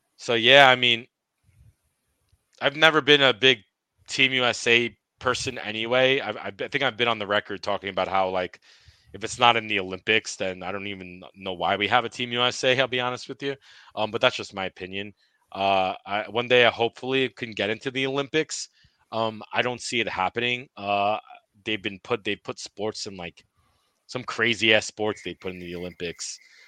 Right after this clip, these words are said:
Um, so yeah, so I don't know. I just thought that was an interesting final thought that, uh, it seems the I B F is kinda going in, uh, uh, a, a, a wrong direction, <laughs> I guess you can say. So yeah, so anyway, yep, that's my final thought.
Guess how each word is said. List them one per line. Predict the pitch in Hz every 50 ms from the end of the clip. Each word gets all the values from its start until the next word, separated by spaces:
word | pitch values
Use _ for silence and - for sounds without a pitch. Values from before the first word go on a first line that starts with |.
| _ _ _ -
Um, | 92 92 92 92 92 92 90 90 90 87 90 _
so | - - - 104
yeah, | 101 101 101 98 95 92
so | 90 - - 110
I | 107 113 143
don't | 151 147
know. | 139
I | 139
just | 135 151 -
thought | - 143 -
that | 143 127
was | 127 117
an | 117 120
interesting | 120 107 - - - 123 107
final | - 117 113 113 113 110
thought | - - 113 113 107 107 - -
that, | 110 101 101 104 - _ _ _ _ _ - - _ _ _ -
uh, | 101 104 107 104 107
it | 107 101
seems | - - 123 117
the | - - - 120
I | - -
B | 110 110
F | 107 101 - -
is | 98 - -
kinda | - - 113 104 95 92
going | 90 104 95 98 98 95 95
in, | 95 92 92
uh, | 92 90 87 87 85 85 - - _ _ _ _ _ _ _ _ _ _ _ _ _ _ _ _ _ _ -
uh, |
a, |
a, | 90 92 92 90 87 90 87 - 95 95 - - 95 98 95 -
a | 101
wrong | 95 101 110 110 107 107 104
direction, | 98 92 95 90 95 104 - - - - 87 85 87 - - -
<laughs> | 165 -
I | -
guess | 107 - - 101 - - 101
you | 90
can | - 95 87
say. | 85 - - 92 87 87 87 85 _ _ _ _ _ _ _ _ _ _
So | - - - - 92
yeah, | 90 90 87 85 82 82
so | - - - 90 85 82 82 - _ _ -
anyway, | 110 117 113 104 98 90 85 _ _ _ _ _ _
yep, | - 123 143 147 -
that's | - 117 - -
my | 120 107
final | - - 101 95 95 90
thought. | - - 90 90 90